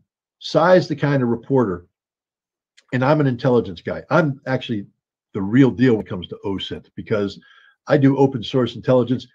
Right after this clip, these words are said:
based upon an extensive real world experience where I can cut through the B S. Um, and get down and say, "That smells right, that doesn't smell right." The thing about Seymour Hersh's reporting, and I used to do this for a living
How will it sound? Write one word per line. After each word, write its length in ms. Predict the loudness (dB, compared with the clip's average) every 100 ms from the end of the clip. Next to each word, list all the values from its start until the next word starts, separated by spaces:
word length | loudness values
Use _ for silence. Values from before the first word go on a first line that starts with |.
| _
based 240 | -2 -2 -4
upon 460 | -6 -4 -2 -4 -8 _
an 100 | -14
extensive 680 | -14 -14 -8 -6 -4 -6 -10 -10
real 280 | -2 0 2
world 280 | 2 0
experience 580 | -2 -12 -4 0 0 -2
where 120 | 0
I 100 | 0
can 160 | -2 -8
cut 260 | -8 -8 -4
through 140 | -4
the 120 | -4
B 200 | -2 0
S. 320 | 2 0 -6 -18 _ _ _
Um, 300 | -2 -2 -4 -14 _ _
and 180 | -12 -2
get 160 | 0 2
down 140 | 2
and 100 | 2
say, 280 | -2 -2 -4
"That 240 | -6 -6 -8
smells 460 | -12 -4 0 0 0
right, 260 | -2 -2 -6
that 180 | -8 -4
doesn't 260 | -6 -6
smell 260 | -14 -10 -8
right." 200 | -8 -12 _ _ _ _ -20 _ _ _ _ _ _ -6
The 80 |
thing 200 | 4 6
about 220 | 8 8 6
Seymour 400 | 0 2 4 6
Hersh's 600 | 4 4 -2 -6 -8 -20 -20 _
reporting, 560 | -8 -4 0 0 0 -12 _
and 300 | -10 -10 -10 -16 _ _ _ _ _ _ _ _
I 80 | -4
used 180 | -4 -6
to 60 |
do 180 | 2 2
this 100 | 2
for 140 | -2
a 60 | -4
living 280 | -2 -2